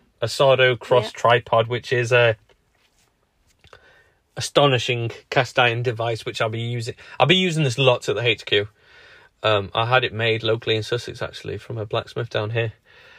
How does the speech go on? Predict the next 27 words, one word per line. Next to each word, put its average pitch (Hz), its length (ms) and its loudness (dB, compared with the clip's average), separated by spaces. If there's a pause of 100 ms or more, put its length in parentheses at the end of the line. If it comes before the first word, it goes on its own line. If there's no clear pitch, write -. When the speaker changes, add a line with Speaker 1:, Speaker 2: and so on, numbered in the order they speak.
(260)
Speaker 1:
Um, 120 320 0 (920)
and 127 560 -2 (300)
I 123 60 2
went 139 300 4
about 123 320 -2
cooking 120 420 -4
a 107 40 0
bit 120 160 0
of 113 100 0
a 110 80 -4
feast 110 400 -8
for 117 140 -4
Bunsey 113 380 -6
'cause - 120 -16
he'd 110 160 -8
came 113 240 -6
over, 110 380 -2
and 117 120 -2
we 120 100 -2
just 120 180 -8
sat - 160 2
round 151 240 0
the 131 40 -4
fire 131 300 2
the 120 100 0
whole 120 200 0
day. 110 380 0